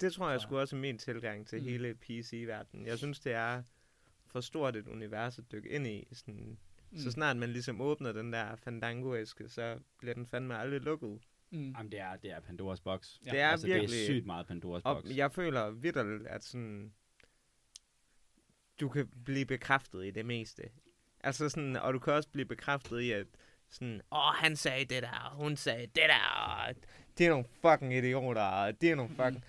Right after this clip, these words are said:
Speaker 1: og det, og det er nok, jeg synes, det er en lidt, øh, ulækker debat generelt, der er i hele den der verden, fordi det virkelig er sådan, det er ultra at-, antagonistisk, og det er
Speaker 2: Mm.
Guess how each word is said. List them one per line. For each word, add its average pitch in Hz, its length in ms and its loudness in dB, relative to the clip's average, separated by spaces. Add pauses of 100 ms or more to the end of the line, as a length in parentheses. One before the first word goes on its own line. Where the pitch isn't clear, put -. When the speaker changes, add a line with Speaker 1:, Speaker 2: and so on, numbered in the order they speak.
(300)
Speaker 1:
og 139 120 4
det, 147 220 6 (200)
og 135 160 2
det 165 60 4
er 170 40 4
nok, 156 200 4 (400)
jeg 131 220 0
synes, 156 200 -4
det 151 120 2
er 143 60 4
en 139 120 0
lidt, 151 300 0
øh, 113 300 0
ulækker 143 340 2
debat 113 380 0
generelt, 113 460 -2
der 120 60 0
er 117 280 4
i 117 340 -2
hele 127 280 -2
den 113 160 -2
der 117 120 0
verden, 117 280 2
fordi 120 260 -2
det 113 280 -6
virkelig 160 420 2
er 107 200 4
sådan, 101 380 -10 (580)
det 139 80 0
er 139 40 0 (340)
ultra 262 600 4
at-, 127 200 2 (180)
antagonistisk, 123 1080 -2
og 120 120 0
det 123 120 2
er 123 100 6
Speaker 2:
Mm. 131 160 -4